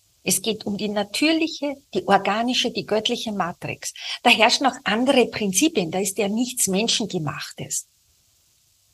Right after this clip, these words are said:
Wir haben nur vergessen und erinnern uns jetzt, wie machtvoll diese Prinzipien, äh,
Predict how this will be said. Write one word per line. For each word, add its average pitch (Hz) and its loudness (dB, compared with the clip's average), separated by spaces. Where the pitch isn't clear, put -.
Wir 165 0
haben 233 4
nur 254 4
vergessen 214 0
und 208 -2
erinnern 262 2
uns 185 -2
jetzt, 185 -2
wie 185 4
machtvoll 165 -2
diese 185 0
Prinzipien, 147 -4
äh, - -6